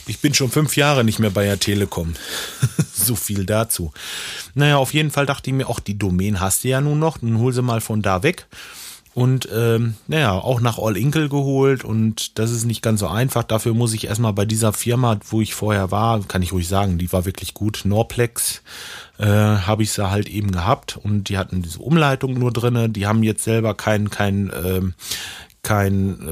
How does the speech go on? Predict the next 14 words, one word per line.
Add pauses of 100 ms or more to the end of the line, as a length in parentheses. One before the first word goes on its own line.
Webspace
oder
sowas
gehabt,
sondern
einfach
nur
eine
Umleitung. (460)
Nochmal
einen
Kaffee
trinken,
Moment.